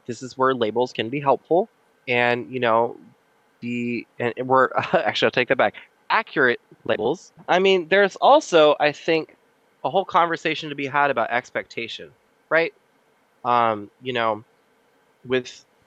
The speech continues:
the, the societal implications of when you go out with somebody and you have a good time and they ask you to go back to their place, that means sex is happening. And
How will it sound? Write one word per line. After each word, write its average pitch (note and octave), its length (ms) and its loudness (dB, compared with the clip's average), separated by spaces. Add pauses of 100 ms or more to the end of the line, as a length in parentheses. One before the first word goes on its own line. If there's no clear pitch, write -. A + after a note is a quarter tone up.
(160)
the, C3 160 0
the B2 160 -10
societal F3+ 640 2
implications C#3 880 -6
of A#2+ 320 2
when A2+ 120 -10
you G#2+ 200 -12
go C3 200 2
out D#3 240 4
with B2+ 120 -10
somebody A#2+ 540 -4 (560)
and G#2+ 160 -12
you G#2+ 100 -4
have C#3 320 0
a E3 60 -2
good E3 200 -4
time C3 520 0 (540)
and G#2 160 -10
they G2+ 120 -8
ask C3 340 -2
you D#3+ 80 0
to D3 80 2
go C3+ 160 2
back D#3 240 0
to E3+ 100 -8
their E3 140 -2
place, C3 520 0 (600)
that B2+ 220 0
means B2+ 260 -4
sex B2+ 280 -2
is G#2+ 100 -14
happening. F2+ 420 -10 (720)
And B2 580 -2